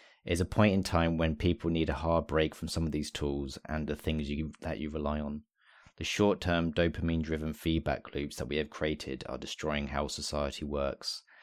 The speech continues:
There's no civil discourse, no cooperation, but just misinformation and mistruth.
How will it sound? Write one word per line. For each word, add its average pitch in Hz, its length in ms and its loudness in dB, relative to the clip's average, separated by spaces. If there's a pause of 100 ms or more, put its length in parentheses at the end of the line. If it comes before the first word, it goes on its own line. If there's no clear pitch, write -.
(300)
There's 87 200 -6
no 90 160 2
civil 82 340 0
discourse, 80 580 -2
no 82 180 2
cooperation, 76 1000 -2
but 73 320 0
just - 300 -10
misinformation 78 960 -2
and 73 120 -2
mistruth. 73 520 -4